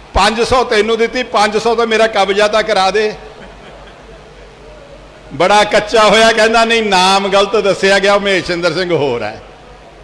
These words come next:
ਮੈਂ ਕਿਹਾ, "ਹੁਣ ਆਹ ਸੋਸ਼ਲ ਮੀਡੀਆ ਦਾ ਹਾਲ ਆ, ਆਪਾਂ ਉਹ ਸੋਸ਼ਲ ਮੀਡੀਆ ਤੇ ਇਤਬਾਰ ਕਰਕੇ ਅਕਾਲੀਆਂ ਦੇ ਮਗਰ ਪੈ ਗਏ।"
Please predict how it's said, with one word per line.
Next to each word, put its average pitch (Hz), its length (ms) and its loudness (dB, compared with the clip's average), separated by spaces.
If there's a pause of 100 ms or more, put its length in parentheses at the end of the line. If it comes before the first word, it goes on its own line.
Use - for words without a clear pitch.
(220)
ਮੈਂ 185 220 0
ਕਿਹਾ, 214 160 2
"ਹੁਣ 208 140 2
ਆਹ 214 220 2
ਸੋਸ਼ਲ 208 420 0
ਮੀਡੀਆ 214 340 0
ਦਾ 208 140 4
ਹਾਲ 196 200 2
ਆ, 226 40 4
ਆਪਾਂ 226 220 2
ਉਹ 254 180 4
ਸੋਸ਼ਲ 226 400 0
ਮੀਡੀਆ 240 320 -2
ਤੇ 233 120 0
ਇਤਬਾਰ 214 380 0
ਕਰਕੇ 220 680 2 (1400)
ਅਕਾਲੀਆਂ 190 520 0
ਦੇ 190 100 0
ਮਗਰ 185 280 -2
ਪੈ 180 200 0
ਗਏ।" 175 240 -4